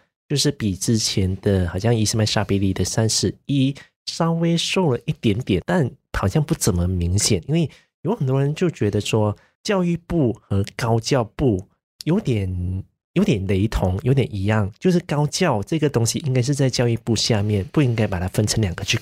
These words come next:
看，但它也没有在这次内阁瘦身里面然后去落实。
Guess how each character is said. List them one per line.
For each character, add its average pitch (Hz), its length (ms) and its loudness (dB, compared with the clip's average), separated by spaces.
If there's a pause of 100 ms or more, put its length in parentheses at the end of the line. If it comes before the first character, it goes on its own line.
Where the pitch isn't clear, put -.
看， 117 200 2 (240)
但 175 220 0
它 165 220 -2
也 131 160 2
没 104 120 -2
有 123 80 2
在 110 200 -2
这 113 120 -4
次 110 220 0
内 110 180 0
阁 101 160 0
瘦 107 240 2
身 101 240 0
里 85 140 -4
面 95 180 2
然 87 120 0
后 85 80 2
去 - 220 0
落 101 260 0
实。 85 440 -2